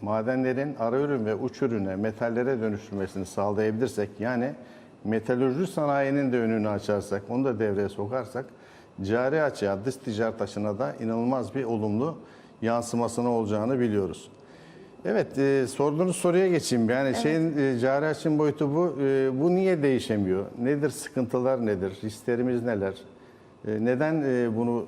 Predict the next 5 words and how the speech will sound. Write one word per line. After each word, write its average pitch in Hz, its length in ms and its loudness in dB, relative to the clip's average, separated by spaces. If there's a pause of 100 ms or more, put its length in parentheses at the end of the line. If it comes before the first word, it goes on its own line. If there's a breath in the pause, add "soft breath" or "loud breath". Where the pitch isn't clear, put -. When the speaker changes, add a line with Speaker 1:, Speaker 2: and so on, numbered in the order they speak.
(100)
Speaker 1:
değiştiremiyoruz'a 110 840 0
gelirsek, 127 440 -2 (100)
aslında 147 400 0
baktığımız 151 440 -2
zaman, 143 300 0